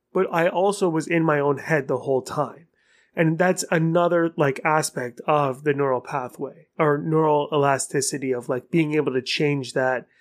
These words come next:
that mindset and that, that dialogue in your head. So I haven't had a cigar in October yet, and we're gonna be in Chicago,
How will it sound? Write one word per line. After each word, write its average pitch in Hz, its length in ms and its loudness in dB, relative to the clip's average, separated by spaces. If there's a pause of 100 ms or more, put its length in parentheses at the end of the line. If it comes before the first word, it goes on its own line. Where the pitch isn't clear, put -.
(340)
that 139 220 0
mindset 139 640 0
and 131 120 -2
that, 127 240 -4 (100)
that 143 260 2
dialogue 135 540 2
in 127 120 -2
your 117 160 -8
head. 123 360 -6 (200)
So 160 200 -2
I 143 60 2
haven't 202 240 2
had 190 100 2
a 185 40 4
cigar 151 440 0 (560)
in 147 160 0
October 170 580 0
yet, 139 440 -2 (360)
and 143 480 0
we're 160 220 -2
gonna 165 180 2
be 156 480 0
in 139 480 0
Chicago, 151 880 -2